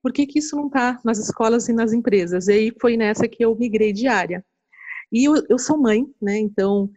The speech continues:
é, é legal falar que isso tá, isso a gente,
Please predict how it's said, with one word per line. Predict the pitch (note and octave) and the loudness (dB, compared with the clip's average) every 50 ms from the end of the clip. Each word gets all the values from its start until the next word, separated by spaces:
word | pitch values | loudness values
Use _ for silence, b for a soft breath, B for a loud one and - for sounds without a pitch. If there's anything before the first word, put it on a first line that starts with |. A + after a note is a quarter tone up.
| B B B B | B B B B
é, | F#3 F#3 F#3 F3+ F3+ F3+ F3 F3+ F3+ F3+ E3+ E3+ E3 E3 - - - | 0 2 2 2 2 2 2 2 2 2 0 0 -2 -2 -4 -6 -4
é | E3 | -2
legal | F#3 F#3 F#3 F#3 F#3+ G3+ | -2 0 0 0 0 0
falar | G3+ - G3 F3 G3 | 0 0 -2 -2 -2
que | G3 - - G3+ | -4 -4 -2 -2
isso | G3+ G3+ G3+ - G#3 G#3 _ - | 0 0 -2 -4 -6 -6 _ -4
tá, | - G3 F#3+ F#3+ F#3 F3+ F3 F3+ F#3 - - _ - | -2 0 0 0 0 0 -2 -4 -6 -8 -10 _ -10
isso | G3+ F#3+ - - G3+ F#3+ F#3+ | -8 -8 -4 -4 -2 -2 0
a | F3+ - G3+ | 0 0 -2
gente, | G3+ G#3+ G#3+ - | -2 -2 -4 -8